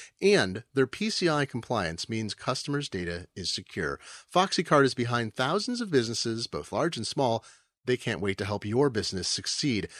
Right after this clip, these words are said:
Foxy Cart is free until you're ready to start taking orders, so you can try it out. Visit foxy cart dot com,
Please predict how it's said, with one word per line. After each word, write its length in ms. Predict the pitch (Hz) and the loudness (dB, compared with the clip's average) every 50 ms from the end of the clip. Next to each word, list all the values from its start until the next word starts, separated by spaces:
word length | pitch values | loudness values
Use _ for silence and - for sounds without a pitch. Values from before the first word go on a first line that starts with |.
| - - - - | -20 -20 -8 -2
Foxy 380 | - 226 226 - - - 269 | 0 0 0 0 0 0 0
Cart 200 | - - 226 196 | 2 4 4 4
is 120 | 156 139 - | 4 4 0
free 640 | - - - 277 302 254 117 95 92 101 113 - - | -4 -4 0 2 4 4 4 2 2 -2 -4 -4 -2
until 380 | - 151 156 147 - - 196 226 | -2 0 0 0 2 4 4 4
you're 140 | 240 233 185 | 4 4 4
ready 180 | 139 123 127 | 4 4 4
to 80 | 131 139 | 2 0
start 300 | - - 120 104 - - | -2 0 0 0 0 -2
taking 240 | 127 - - 139 - | -4 -4 -4 0 2
orders, 340 | - 233 214 113 67 - | 4 4 4 4 2 0
so 100 | - - | -2 -2
you 80 | 107 107 | -2 -4
can 140 | - 139 127 | -4 -4 -4
try 300 | - - 139 127 135 160 | -2 0 0 2 2 0
it 80 | 180 | 0
out. 260 | 240 247 131 90 - - - - - - - | 0 0 -2 -2 -4 -6 -12 -18 -18 -12 2
Visit 480 | 123 143 175 165 156 170 160 - - | 8 8 8 8 8 6 4 2 -2
foxy 640 | - - - 151 147 160 185 - - - - 240 233 | -14 -4 2 4 4 4 2 0 -4 -4 -2 -4 -4
cart 480 | - - - - 101 95 98 110 117 | -6 -4 0 0 0 0 0 -4 -2
dot 240 | 117 120 139 - 170 | 0 0 0 0 0
com, 380 | - - 120 87 71 65 85 | -2 -2 -2 -2 -2 -4 -8